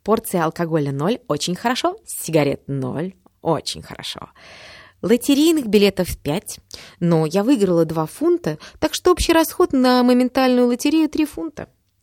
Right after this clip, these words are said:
Так, завтра мопед Кафки. Собираюсь обдумать подробный список моих целей. Через минутку. Только посмотрю рекламу и позвоню Джуд. Итак, Первое.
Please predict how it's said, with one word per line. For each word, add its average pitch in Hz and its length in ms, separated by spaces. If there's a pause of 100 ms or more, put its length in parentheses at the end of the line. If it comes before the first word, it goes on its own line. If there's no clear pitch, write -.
(300)
Так, - 300 (580)
завтра 226 380
мопед 185 340
Кафки. 147 800
Собираюсь 180 560
обдумать 190 580
подробный 175 640
список - 640
моих 156 280
целей. 139 440 (480)
Через 262 260
минутку. - 540 (1200)
Только 302 680
посмотрю 392 400
рекламу 302 560
и 240 40
позвоню 190 480
Джуд. 139 320 (1300)
Итак, - 480 (800)
Первое. 131 360